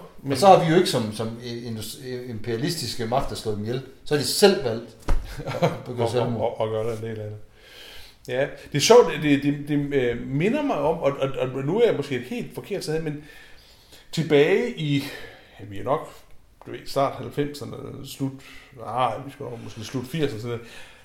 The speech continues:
Speaker 2: Lars Lilholt Band laver en plade, tror jeg, der hedder En dag drog vi ud for at slå tiden ihjel, eller sådan et eller andet.
Speaker 1: Ja, det, det lyder meget.
Speaker 2: Ikke også? Og, og, og, og det sjove er, altså, den, det er jo egentlig, <laughs> altså,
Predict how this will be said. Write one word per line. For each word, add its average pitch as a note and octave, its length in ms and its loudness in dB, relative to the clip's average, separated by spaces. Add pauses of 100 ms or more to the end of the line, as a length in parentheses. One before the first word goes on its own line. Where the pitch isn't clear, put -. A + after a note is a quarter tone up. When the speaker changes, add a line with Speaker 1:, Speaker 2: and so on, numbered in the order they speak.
Speaker 2:
Lars B2+ 300 -2
Lilholt G#3+ 720 2
Band C3 640 -2
laver C#3+ 380 2
en C3 160 -6
plade, D3 540 -2
tror A2+ 180 -2
jeg, - 100 -10 (400)
der A#2+ 160 -6
hedder A#2 260 2
En A#2 280 -6 (220)
dag D#3+ 220 0 (500)
drog A#2+ 220 -4
vi A#2+ 40 -4
ud C#3+ 260 -4
for C#3 120 -4
at - 80 -10
slå B2+ 120 -12
tiden D3+ 300 -8
ihjel, A#2 180 -6
eller C#3+ 180 -8
sådan A#2+ 140 -12
et A#2+ 60 -10
eller A#2+ 140 -10
andet. A#2+ 140 -12 (1200)
Speaker 1:
Ja, C3 320 2
det, D#3+ 260 -4
det F3 180 -4
lyder D3 180 0
meget. D#3+ 380 -2
Speaker 2:
Ikke D#3 180 2
også? G3 120 -4 (440)
Og, C#3+ 120 6 (120)
og, D3 100 8
og, C#3+ 240 6 (100)
og C#3 140 6
det C#3 120 2
sjove A3+ 460 4
er, E3 140 -2
altså, C#3+ 240 -6
den, G3 140 2 (260)
det D3 100 -4
er D#3+ 40 4
jo D#3+ 120 4
egentlig, E3+ 320 -4 (160)
<laughs> - 120 -8
altså, - 220 4